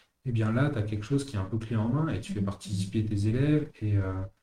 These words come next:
Speaker 1: et t'as une activité qui sort un peu du cadre de ta méthode, quoi.
Speaker 2: Mhm.
Speaker 1: Donc, il y avait aussi ce volet-là.
Speaker 2: D'accord.
Speaker 1: J'ai essayé de les intégrer au mieux.
Speaker 2: Oui, oui, oui.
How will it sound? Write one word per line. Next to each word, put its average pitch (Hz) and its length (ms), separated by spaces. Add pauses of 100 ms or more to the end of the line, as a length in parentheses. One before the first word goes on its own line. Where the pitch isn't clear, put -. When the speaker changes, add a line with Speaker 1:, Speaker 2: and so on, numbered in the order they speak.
(300)
Speaker 1:
et 101 120
t'as 113 100
une 104 140
activité 101 580
qui - 80
sort 98 240
un 101 40
peu 107 140
du 98 160
cadre 110 440
de 92 120
ta 95 100
méthode, 101 480
quoi. - 220
Speaker 2:
Mhm. - 300
Speaker 1:
Donc, 113 120
il 113 40
y - 40
avait 104 100
aussi 107 200
ce 107 60
volet-là. 92 360 (420)
Speaker 2:
D'accord. 202 320 (840)
Speaker 1:
J'ai - 160
essayé 107 200
de 110 100
les 104 100
intégrer 107 400
au 104 60
mieux. 101 200
Speaker 2:
Oui, 226 280 (120)
oui, 190 80
oui. 196 200